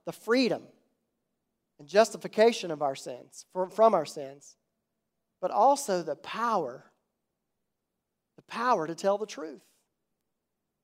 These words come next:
And the thing that will empower us to tell the truth. The gospel is our only hope.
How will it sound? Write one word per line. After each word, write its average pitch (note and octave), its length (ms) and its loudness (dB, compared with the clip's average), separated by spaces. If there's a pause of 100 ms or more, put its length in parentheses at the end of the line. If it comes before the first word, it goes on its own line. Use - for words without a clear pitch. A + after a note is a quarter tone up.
(200)
And G3 100 -2
the G#3+ 80 2
thing C4 260 2
that C4 100 2
will A#3+ 160 0
empower B3+ 680 2
us E3+ 180 -2
to E3+ 100 -12
tell D#3+ 220 -4
the D3 80 -8
truth. D3+ 360 -16 (1800)
The D#3 60 -16
gospel F3+ 680 4
is F#3+ 380 4
our E3 400 0
only E3+ 340 -4
hope. F3+ 380 -6